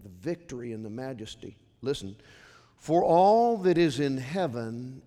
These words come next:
and in earth is yours. Yours is the kingdom, O Lord. Both riches and honor come from you.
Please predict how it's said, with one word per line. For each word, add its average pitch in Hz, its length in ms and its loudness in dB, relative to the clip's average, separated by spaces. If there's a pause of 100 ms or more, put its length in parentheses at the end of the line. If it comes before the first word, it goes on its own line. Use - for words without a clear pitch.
(120)
and 160 540 -2 (100)
in 139 360 -2 (120)
earth 170 320 -4 (120)
is 143 360 -4
yours. 135 880 -10 (800)
Yours 185 420 2
is 131 140 -4
the 117 100 -8
kingdom, 113 640 -8 (580)
O 135 100 -6
Lord. 131 560 -6 (1000)
Both 185 420 4
riches 208 760 -2
and 139 260 -2
honor 185 380 -4 (320)
come 170 200 -2
from 160 200 -6
you. 202 360 -6